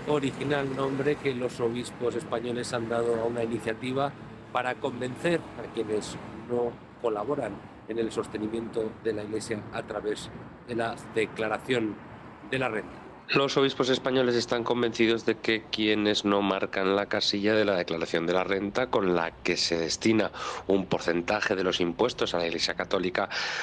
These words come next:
Speaker 2: lo hacen por desconocer toda su labor.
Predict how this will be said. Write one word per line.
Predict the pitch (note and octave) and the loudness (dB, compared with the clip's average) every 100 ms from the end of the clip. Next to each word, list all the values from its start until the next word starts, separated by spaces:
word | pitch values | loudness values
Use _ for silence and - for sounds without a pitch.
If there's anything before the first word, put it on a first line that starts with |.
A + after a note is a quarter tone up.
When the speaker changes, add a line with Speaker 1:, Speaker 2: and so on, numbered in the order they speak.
| - | 0
Speaker 2:
lo | - A#2 A2+ | 6 6 6
hacen | A2 A2 - A2+ A2 | 4 2 2 0 2
por | A2 A2 | 2 2
desconocer | A#2+ A2+ - F#2+ E2 - E2 | 2 -2 0 -2 0 -2 -2
toda | D#2 E2 D#2+ | 0 2 2
su | - | 2
labor. | F2 C3+ D3+ | 2 2 0